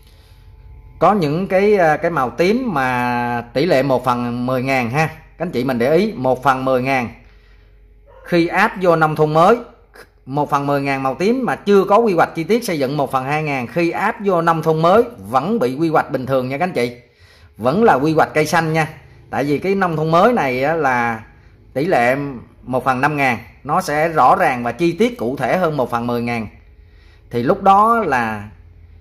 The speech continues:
nhà nước sẽ áp theo cái nông thôn mới, là thực hiện theo cái nông thôn mới này nha anh chị. Đó, cho nên là các anh chị mình mua đất thì nhớ tìm hiểu kỹ giùm Quang Minh để mình, à, tránh bị mua nhầm những cái miếng đất mà mình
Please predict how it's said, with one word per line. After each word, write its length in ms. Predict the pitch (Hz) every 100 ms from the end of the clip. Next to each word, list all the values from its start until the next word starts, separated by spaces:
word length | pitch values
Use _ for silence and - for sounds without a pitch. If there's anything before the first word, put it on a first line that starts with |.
| -
nhà 140 | 120
nước 220 | 120 185 -
sẽ 160 | 123
áp 260 | 147 185 226 180
theo 180 | 156
cái 300 | 127 160 175
nông 180 | 165 143
thôn 160 | 139 143
mới, 200 | 156 220
là 280 | 208 123 110
thực 180 | 120
hiện 240 | 113 110 127
theo 160 | 135
cái 80 | 131
nông 160 | - 127
thôn 160 | 131
mới 200 | 139 175
này 180 | 214 120
nha 100 | 117
anh 160 | 135 139
chị. 200 | 113 107 - - - - - - - -
Đó, 160 | 135 156
cho 60 |
nên 200 | 143 139
là 80 | 127
các 100 | 160
anh 60 | 139
chị 140 | 117
mình 360 | 127 113 104 98 - - - _ - - -
mua 140 | 131 131
đất 160 | 170 175
thì 140 | 135
nhớ 240 | 120 147 196
tìm 140 | 139
hiểu 180 | 107 123
kỹ 240 | 143 120 170
giùm 160 | 143 113
Quang 160 | 123
Minh 120 | 135 131 - - - - - -
để 200 | 101 135
mình, 280 | 143 113
à, 300 | 107 104 101 98 - - - - -
tránh 240 | 156 208
bị 480 | 131 107 127 127 127
mua 200 | 131 135
nhầm 320 | 139 117 104
những 120 | 104
cái 100 | 143
miếng 140 | 156 175
đất 180 | 190
mà 280 | 151 113 107
mình 420 | 107 104 101 98